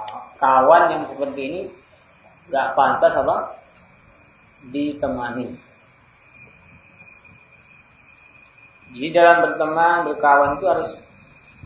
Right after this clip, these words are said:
selektif. Jangan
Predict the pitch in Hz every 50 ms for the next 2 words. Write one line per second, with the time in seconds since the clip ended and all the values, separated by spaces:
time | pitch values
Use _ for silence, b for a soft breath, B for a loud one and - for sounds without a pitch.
0 | - _ _ _ _ _ _ - - - - 165 165 175 175 175 175 175 175 165
1 | 147 - - - - - - - - - _ - - - _ _ _ _ _ _
2 | _ _ _ - _ - - - _ _ - _ _ _ - - 120 135 147 151
3 | 147